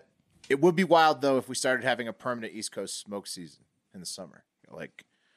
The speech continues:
uh, they have one every, like, you know, out west, it's, like, common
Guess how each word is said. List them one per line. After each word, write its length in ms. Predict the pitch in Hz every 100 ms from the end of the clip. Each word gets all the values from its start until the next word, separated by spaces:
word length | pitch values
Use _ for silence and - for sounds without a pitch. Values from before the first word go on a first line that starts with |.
| _ _ -
uh, 300 | 76 50 - _ _ _
they 100 | -
have 260 | 123 127 117
one 320 | 117 107 101
every, 280 | - 107 101 -
like, 280 | 98 - - _ _ 107 139
you 120 | 143
know, 120 | 117
out 240 | 104 123 107
west, 300 | 123 110 -
it's, 140 | 90
like, 180 | 90 -
common 400 | - 92 82